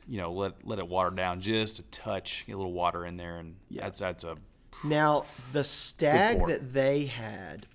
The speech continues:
Speaker 2: was not, the stag that they had was the tall, skinny bottle stag.
Speaker 1: George T Stag?
Speaker 2: Yes.
Speaker 1: Oh, shit, man.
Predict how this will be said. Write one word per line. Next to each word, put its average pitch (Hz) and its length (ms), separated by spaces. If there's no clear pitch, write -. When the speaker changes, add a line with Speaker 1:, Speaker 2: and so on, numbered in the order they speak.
Speaker 2:
was 120 400
not, 123 960
the 123 120
stag 170 520
that 127 220
they 127 260
had 113 440
was 110 360
the 107 140
tall, 120 640
skinny 113 500
bottle 64 400
stag. - 580
Speaker 1:
George 98 440
T 113 260
Stag? 190 540
Speaker 2:
Yes. - 520
Speaker 1:
Oh, 151 260
shit, - 640
man. 90 400